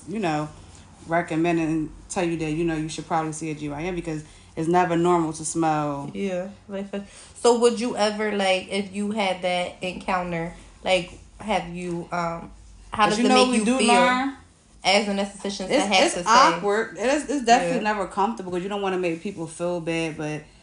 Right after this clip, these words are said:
Speaker 1: it's a part of
Speaker 2: So
Speaker 1: the
Speaker 2: would you choose to just not say nothing, or you
Speaker 1: No.
Speaker 2: gonna say something?
Speaker 1: No. Um, because th-, that's your client, you know, and if they wanna keep coming to you, what you gonna do? Keep, refuse them, not,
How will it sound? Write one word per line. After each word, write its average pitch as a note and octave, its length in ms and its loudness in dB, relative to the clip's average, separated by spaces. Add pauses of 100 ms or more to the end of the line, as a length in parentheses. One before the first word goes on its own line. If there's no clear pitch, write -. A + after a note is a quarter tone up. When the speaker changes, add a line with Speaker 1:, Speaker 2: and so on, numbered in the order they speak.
(140)
Speaker 1:
it's F3 140 -6
a F#3+ 40 0
part G3+ 220 0
of G3 60 0
Speaker 2:
So B3 80 10
Speaker 1:
the A#3+ 40 2
Speaker 2:
would A#3+ 140 2
you B3 80 0
choose A3+ 240 -4
to A#3+ 100 -4
just G3+ 200 -4
not G3 200 0
say G3+ 140 -2
nothing, G#3+ 320 -4
or F3+ 60 -2
you F3 80 -2
Speaker 1:
No. E3+ 160 2
Speaker 2:
gonna E3+ 220 0
say E3 200 -4
something? - 260 -10
Speaker 1:
No. D#3 320 -8 (480)
Um, E3+ 480 0 (200)
because B3+ 360 2
th-, G#3+ 140 0 (160)
that's B3 180 6
your A#3+ 120 0
client, A#3+ 400 0
you A3+ 80 -6
know, G3 340 -2 (240)
and F#3 80 -2
if F#3+ 60 0
they A3+ 120 2
wanna A#3 220 2
keep C4+ 240 -6
coming C4 240 0
to B3+ 100 -10
you, A3+ 60 -6
what A#3+ 160 -10
you A3+ 60 -10
gonna A3 180 -2
do? F#3+ 340 -2
Keep, - 240 -10 (180)
refuse A3 400 -8
them, G#3+ 180 -2
not, G#3 260 -2